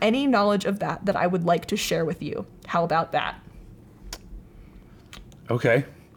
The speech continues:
Speaker 1: So
Speaker 2: I mean, I recognize someone's First Amendment rights to remain silent, and also
Speaker 1: That's sketchy as shit.
Speaker 2: Yeah.
Speaker 1: Yeah,
Speaker 2: And
Speaker 1: um,
Speaker 2: even if it was, like, I, I didn't really do a lot of the bombings, I was more of, like, a this guy or that guy,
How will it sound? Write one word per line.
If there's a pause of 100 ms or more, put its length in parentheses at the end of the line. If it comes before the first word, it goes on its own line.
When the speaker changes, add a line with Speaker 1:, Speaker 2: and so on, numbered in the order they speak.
(360)
Speaker 1:
So
Speaker 2:
I
mean,
I
recognize
someone's
First
Amendment
rights (400)
to
remain
silent, (420)
and (120)
also (160)
Speaker 1:
That's
sketchy (200)
as
shit.
Speaker 2:
Yeah.
Speaker 1:
Yeah,
Speaker 2:
And
Speaker 1:
um,
Speaker 2:
even
if
it
was,
like, (480)
I,
I
didn't
really
do
a
lot
of
the
bombings,
I
was
more
of,
like,
a
this
guy
or
that
guy,